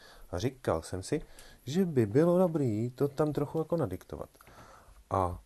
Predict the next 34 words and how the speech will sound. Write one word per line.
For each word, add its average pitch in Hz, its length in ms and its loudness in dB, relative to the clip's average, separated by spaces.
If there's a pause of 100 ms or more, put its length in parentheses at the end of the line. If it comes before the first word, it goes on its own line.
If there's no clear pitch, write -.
proto 110 400 -2
tenhle 131 360 0
pořádek 95 500 -2
dneska, 135 440 -4 (160)
číslo - 340 -4
dva. 113 240 2
<laughs> - 1800 -8
A 82 260 -4 (260)
přemýšlím, 151 680 -2 (340)
přemýšlím 90 640 -6
takhle, 107 400 -6 (120)
kdysi - 260 -10
dávno, 92 420 -6 (180)
už - 180 -10
si 98 100 -2
vlastně 92 320 -4
nepamatuju, 101 520 -4
kdy 101 180 -6
to - 180 -6
bylo, 135 260 -2
jo? 95 140 -10 (100)
Ten 98 180 -6
čas, - 240 -10
ten, 101 320 -8 (100)
ten 123 200 -2
letí - 280 -10
prostě. - 400 -16 (500)
To - 100 -4
je 101 60 -2
sice - 360 -10
smutný, 95 540 -8
ale 92 200 0
letí 92 360 -6
to, 113 320 2